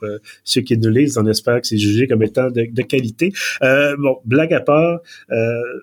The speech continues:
vous l'avez mentionné en début d'entrevue, c'est le cinquantième anniversaire du conseil de presse.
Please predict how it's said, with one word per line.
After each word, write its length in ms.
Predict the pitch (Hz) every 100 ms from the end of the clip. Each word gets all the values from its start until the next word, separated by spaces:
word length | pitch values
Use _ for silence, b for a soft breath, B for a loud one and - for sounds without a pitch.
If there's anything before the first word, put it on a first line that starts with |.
| -
vous 120 | 113 127
l'avez 180 | 131
mentionné 340 | 139 139 - 151
en 80 | 151
début 300 | 120 117 139
d'entrevue, 580 | 120 110 107 101 147
c'est 240 | 196 - 175
le 120 | 160
cinquantième 680 | - 131 117 117 113 131 131
anniversaire 760 | 117 110 104 - 113 117 117
du 140 | 104 98
conseil 380 | 107 101 107 98
de 100 | 92
presse. 680 | - 101 - - - -